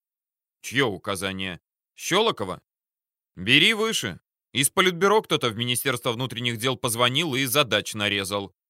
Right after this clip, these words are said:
«Ого. И кого же убили?»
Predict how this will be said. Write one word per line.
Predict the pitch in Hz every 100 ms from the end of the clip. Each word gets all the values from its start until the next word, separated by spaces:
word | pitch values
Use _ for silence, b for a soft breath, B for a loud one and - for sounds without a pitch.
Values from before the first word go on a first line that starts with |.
| _ _ _ _ _ _
«Ого. | 107 92 95 107 127 _ _ _ _ _ _
И | 120 123
кого | - 131 127 170
же | 120
убили?» | 107 95 104 107 120 127